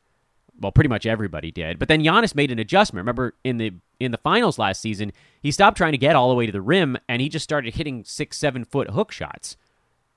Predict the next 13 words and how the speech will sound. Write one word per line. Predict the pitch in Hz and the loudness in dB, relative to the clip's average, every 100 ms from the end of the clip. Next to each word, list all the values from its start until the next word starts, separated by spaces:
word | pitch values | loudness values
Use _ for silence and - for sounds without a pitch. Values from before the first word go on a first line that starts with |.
| - | -2
He | |
was | 190 | 2
unstoppable | 147 135 139 135 139 123 120 110 - | 2 0 0 0 0 0 0 -2 -4
anywhere | 175 214 214 127 107 - _ | -2 0 0 0 -2 -4 _
near | 113 107 | -6 -6
the | 104 | -6
key | - 110 92 104 127 _ | -10 -8 -6 -4 -6 _
inside | 123 113 151 175 120 | -4 -2 4 6 6
of | |
it, | 92 | 0
and | 98 | -4
they | 107 | -6
just, | 110 | -6